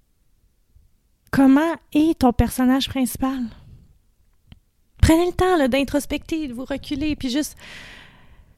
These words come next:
regarder comment vous, vous vivez, les décisions que vous prenez, le travail que vous avez, les relations que vous avez, les relations, qu'elles soient amicales, euh, d'affaires, de carrière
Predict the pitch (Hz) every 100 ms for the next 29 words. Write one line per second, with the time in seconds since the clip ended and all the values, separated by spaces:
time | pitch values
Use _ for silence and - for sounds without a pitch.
0 | _ _ _ _ - 262 269 262 302 277
1 | 254 254 233 214 220 240 277 240 320 320
2 | 233 - - - - - - - - -
3 | _ _ _ _ _ _ _ _ - 240
4 | 214 240 233 262 262 226 - 277 302 330
5 | 254 - - - - - 226 - 240 269
6 | 294 269 220 254 240 277 247 233 233 226
7 | 294 294 233 247 247 247 233 233 240 311
8 | 269 - - - - 247 - 247 240 214
9 | 180 247 247 302 277 277 247 226 226 208
10 | 202 131 147 220 240 220 269 269 233 233
11 | 233 269 262